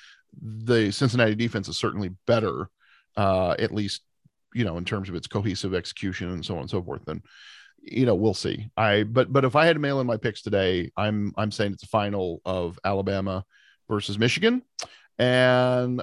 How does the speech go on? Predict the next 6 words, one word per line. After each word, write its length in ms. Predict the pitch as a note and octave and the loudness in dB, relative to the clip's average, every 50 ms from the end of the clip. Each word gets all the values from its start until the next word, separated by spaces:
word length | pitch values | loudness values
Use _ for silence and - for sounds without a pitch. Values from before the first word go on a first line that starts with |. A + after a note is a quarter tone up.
| - - | -4 -2
I 760 | A#2 A#2 A#2 A#2+ A#2+ A#2+ B2 A#2+ A#2+ A#2+ A#2+ A#2+ A#2+ A#2+ A#2+ - | 0 2 2 2 4 4 4 2 2 2 0 -2 -2 -4 -6 -6
think 200 | - A#2 G#2 A#2 | -6 -4 0 2
Alabama 380 | A2+ A2+ G#2+ G#2+ G#2+ G2+ G2+ | 2 2 2 0 0 -2 -2
gets 200 | F#2+ G2 F#2+ - | -4 -6 -6 -8
the 80 | - F#2+ | -6 -4
win, 380 | F#2+ F2+ E2 D2+ C#2 D#2 G2 | -2 -2 -2 -2 -4 -6 -10